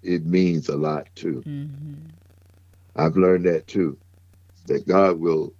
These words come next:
Speaker 1: uh, come through the people that he has called, and he will direct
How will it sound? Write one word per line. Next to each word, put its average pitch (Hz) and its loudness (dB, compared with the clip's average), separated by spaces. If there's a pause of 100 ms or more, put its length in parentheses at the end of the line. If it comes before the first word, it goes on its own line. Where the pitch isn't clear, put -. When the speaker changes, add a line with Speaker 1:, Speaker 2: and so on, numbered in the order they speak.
(840)
Speaker 1:
uh, 76 -4 (240)
come 123 2
through 92 -2 (920)
the - -14
people 95 0
that 78 -4
he 85 -6
has 73 -8
called, 87 0 (1700)
and 80 0 (1300)
he 127 2
will 90 6
direct 87 0